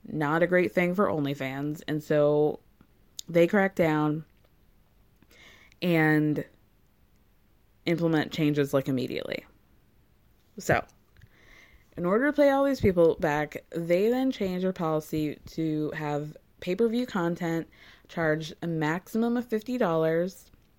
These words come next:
Um, you can only tip people a maximum of a hundred dollars, and all the money that you make on OnlyFans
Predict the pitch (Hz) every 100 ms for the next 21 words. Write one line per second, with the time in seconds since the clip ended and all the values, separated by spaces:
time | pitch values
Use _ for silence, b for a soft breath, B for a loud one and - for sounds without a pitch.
0 | _ _ _ _ _ _ _ _ _ _
1 | b b b b 160 160 151 139 151 151
2 | 143 139 - 202 - 226 214 214 214 -
3 | 190 165 165 175 165 156 151 151 226 262
4 | 247 226 226 226 226 214 B B B B
5 | B _ - 180 - 175 202 202 190 185
6 | 180 - 165 185 226 233 - - 185 185
7 | - 170 170 170 165 160 160 165 190